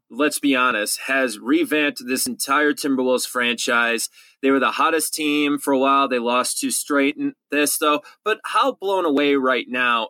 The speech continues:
is just this fan base as a whole that the Timberwolves are pretty much splitting it right now with the San Antonio Spurs for the number three and number four seed?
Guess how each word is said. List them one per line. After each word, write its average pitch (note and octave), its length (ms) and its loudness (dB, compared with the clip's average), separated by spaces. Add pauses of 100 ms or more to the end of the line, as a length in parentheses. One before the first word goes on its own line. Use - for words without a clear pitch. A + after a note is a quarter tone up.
(100)
is C3+ 200 0
just D3 280 0
this C3+ 200 -4 (240)
fan C#3+ 280 0
base A#2+ 300 0
as A#2+ 240 -2
a A2 100 -2
whole B2+ 440 0 (440)
that C#3 100 2
the D3 80 0
Timberwolves E3 560 2
are C#3 160 2
pretty C#3+ 220 0
much C3 340 -2 (680)
splitting E3+ 480 0
it B2 120 0
right C#3 220 0
now C3 260 0
with A#2+ 160 -2
the B2+ 60 -4
San C#3+ 200 0
Antonio C#3 400 0
Spurs B2 460 0
for C3 100 -6
the A#2+ 80 0
number A#2+ 220 0
three B2 280 0
and A#2 60 0
number A2 180 0
four G#2+ 260 -2
seed? F#2+ 340 -4